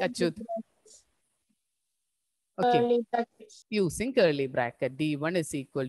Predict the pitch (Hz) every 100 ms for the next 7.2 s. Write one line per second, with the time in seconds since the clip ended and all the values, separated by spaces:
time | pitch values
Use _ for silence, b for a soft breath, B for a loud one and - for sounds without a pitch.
0 | - 247 233 165 - 233 311 392 _ _
1 | _ 277 277 240 196 151 135 - 247 349
2 | 208 165 143 139 135 143 123 123 160 135
3 | 117 - _ _ _ _ 254 - 285 -
4 | - _ _ _ _ _ _ _ _ _
5 | 180 151 - _ _ _ _ - 160 -
6 | - 277 339 285 233 190 165 156 - 247
7 | 339